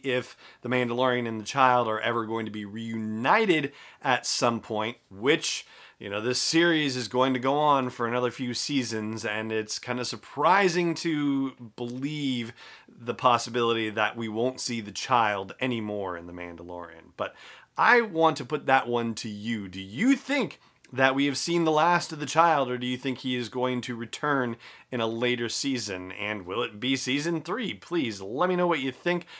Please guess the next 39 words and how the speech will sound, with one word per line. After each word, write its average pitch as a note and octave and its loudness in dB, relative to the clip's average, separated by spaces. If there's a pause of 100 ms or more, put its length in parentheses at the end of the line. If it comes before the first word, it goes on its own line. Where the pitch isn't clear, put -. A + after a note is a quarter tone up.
(220)
I'd A#2 -2
love D3 2
to D3+ 0
hear C#3 2
about B2+ 4
it B2 2
either B2+ 2 (120)
at, A2+ 0 (180)
you A2+ -4
know, G2+ -4
the G2 -6
home D#3+ 0
base D3 4
for C#3 -8
the B2+ -2
show C3 4
at A#2 2
S A2+ 0
W A2 -2
seven A2 -2
X G#2 -8
seven G#2+ -6
dot G2 -2
com C3+ 2 (300)
or D3+ 6
wherever C#3+ 4
you're C3 0
catching A#2+ -2
this A2+ -2
episode G#2 -4
that G2 -6
has G#2+ 2
a G2+ -10
comment G#2 -2
section G2 -8
on F#2 -8
it. F#2 -12
Chime G2+ -6
in. E2+ -14